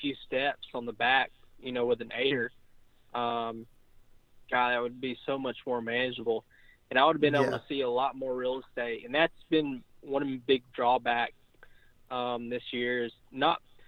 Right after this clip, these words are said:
Speaker 1: like, if you're hunting one side of a ridge, that's all you can see. You know, if
Speaker 2: Mm-hmm.
Speaker 1: I was hunting close to the top, I might be able to see two sides of a ridge, you know, and
Speaker 2: Yeah.
Speaker 1: you're cutting your real estate down by fifty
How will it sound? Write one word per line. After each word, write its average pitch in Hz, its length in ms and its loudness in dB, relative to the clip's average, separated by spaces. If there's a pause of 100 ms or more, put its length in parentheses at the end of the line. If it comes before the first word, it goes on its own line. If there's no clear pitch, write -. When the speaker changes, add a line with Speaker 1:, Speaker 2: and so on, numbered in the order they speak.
(300)
Speaker 1:
like, 135 180 2
if - 120 -10
you're 143 140 4
hunting 151 380 -2
one 147 240 -2
side 143 180 4
of 123 120 -2
a 123 60 -2
ridge, 131 460 2 (840)
that's 151 280 0
all 226 160 6
you 214 100 2
can 180 240 -8
see. 202 260 4 (340)
You 165 140 2
know, 156 80 6
if 147 140 8
Speaker 2:
Mm-hmm. 139 80 2
Speaker 1:
I 165 80 4
was 170 200 2
hunting 160 260 -8
close 156 200 -2 (160)
to 160 100 0
the - 100 -4
top, 175 340 4 (600)
I 135 80 0
might 170 220 2
be 160 100 0
able 170 180 -2
to - 100 -12
see 170 160 0 (100)
two 185 120 2 (100)
sides 135 340 -2
of 127 60 -12
a 123 60 -10
ridge, 120 380 -6 (500)
you 131 220 -8
know, 156 220 -6 (300)
and 131 400 -8 (220)
Speaker 2:
Yeah. 139 280 -4
Speaker 1:
you're 156 80 2
cutting 151 440 -2
your 151 420 4
real 165 300 4
estate 135 320 2
down 156 260 2
by 120 160 2
fifty - 260 -6